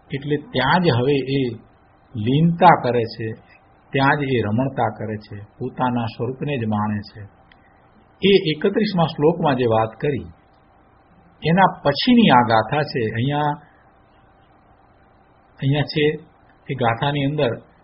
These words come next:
કે હવે આચાર્ય ભગવાન હવે એ બધું સમેટે છે. એટલે સમેટે છે એટલે પોતે કઈ રીતે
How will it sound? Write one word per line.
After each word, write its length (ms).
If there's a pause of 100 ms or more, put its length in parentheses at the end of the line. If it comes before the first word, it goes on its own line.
(160)
કે 100
હવે 260 (1200)
આચાર્ય 400
ભગવાન 400 (1000)
હવે 160
એ 100
બધું 360
સમેટે 540
છે. 160 (200)
એટલે 280
સમેટે 520
છે 160 (120)
એટલે 300 (640)
પોતે 260 (180)
કઈ 260
રીતે 320